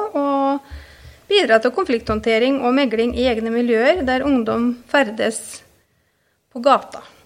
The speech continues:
Gatemegling inngår som en av oppvekstaktivitetene i Røde Kors. Eh, gatemegling virker forebyggende ved å tilby en tretrinns utdanning der ungdom utvikler ferdigheter i kommunikasjon,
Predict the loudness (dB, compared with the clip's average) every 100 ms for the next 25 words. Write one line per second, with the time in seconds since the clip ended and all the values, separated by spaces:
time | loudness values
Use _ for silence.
0 | _ _ _ _ _ _ _ _ _ _
1 | _ _ 0 2 0 0 0 0 0 2
2 | 2 0 -2 -2 -2 -4 -4 -12 -10 -12
3 | -12 -18 -16 -16 -10 -10 -6 -8 -8 -12
4 | -18 -16 -12 -12 -14 -18 _ _ _ _
5 | _ _ _ _ _ _ _ _ _ _
6 | _ _ -6 -4 -4 -6 0 4 4 4
7 | -2 -2 0 0 0 -2 -2 -2 -2 -2
8 | 0 2 2 -4 -10 -2 -2 -2 -6 -2
9 | -2 -2 -4 -4 -4 -2 0 -2 -4 -4
10 | -2 -2 -2 -4 -4 -6 -6 -6 -8 -6
11 | -6 -4 -2 0 0 0 0 0 -2 -2
12 | -6 -6 -8 -8 -8 -8 -4 -4 -4 -6
13 | -8 -8 -6 -6 -4 -8 -6 -6 -6 -6
14 | -8 -6 -6 -6